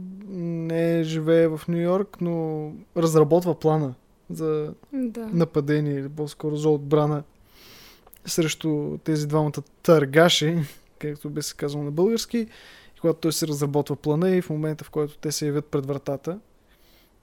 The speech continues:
Speaker 1: м, нали, той отива в магазина за играчки на Дънкън, разбива витрината и става коледната, една, поредната Коледа
Speaker 2: Може,
Speaker 1: в окопите
Speaker 2: може би, м,
Speaker 1: е
Speaker 2: ние не
Speaker 1: репликата.
Speaker 2: го виждаме така, защото не го гледаме толкова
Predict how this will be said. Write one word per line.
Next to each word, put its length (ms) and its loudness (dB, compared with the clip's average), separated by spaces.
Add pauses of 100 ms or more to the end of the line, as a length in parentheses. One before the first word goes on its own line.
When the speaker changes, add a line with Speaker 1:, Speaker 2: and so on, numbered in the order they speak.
Speaker 1:
м, 280 -10 (500)
нали, 220 -4
той 400 2 (1600)
отива 280 2
в 60 -2
магазина 320 0
за 100 -6
играчки 380 -6
на 60 -6
Дънкън, 600 2
разбива 720 2
витрината 840 0
и 280 -2
става 400 -2
коледната, 840 -2 (880)
една, 320 -4
поредната 560 2
Коледа 340 8
Speaker 2:
Може, 100 0
Speaker 1:
в 20 4
окопите 540 4
Speaker 2:
може 240 0
би, 120 0
м, 540 -4 (200)
Speaker 1:
е 100 -2
Speaker 2:
ние 0 -
не 0 -
Speaker 1:
репликата. 360 2
Speaker 2:
го 160 0
виждаме 420 -2
така, 200 -12
защото 280 -10
не 80 -8
го 100 -10
гледаме 300 -12
толкова 420 -18